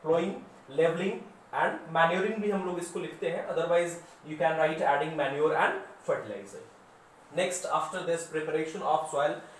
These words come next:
uh, we have, I'm writing the third point। The third point is the sowing of seed। S O,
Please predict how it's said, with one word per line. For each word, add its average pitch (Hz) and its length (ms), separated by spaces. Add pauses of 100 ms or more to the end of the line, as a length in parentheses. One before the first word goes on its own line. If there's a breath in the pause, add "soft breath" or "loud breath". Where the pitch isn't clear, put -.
(140)
uh, 131 280
we 160 80
have, 165 320 (720)
I'm 143 180
writing 165 400
the - 100 (120)
third 175 300
point। - 300 (520)
The 127 80
third - 300
point 170 340
is 127 440 (460)
the 131 260
sowing 214 560
of 170 240 (140)
seed। - 360 (1900)
S - 300
O, - 240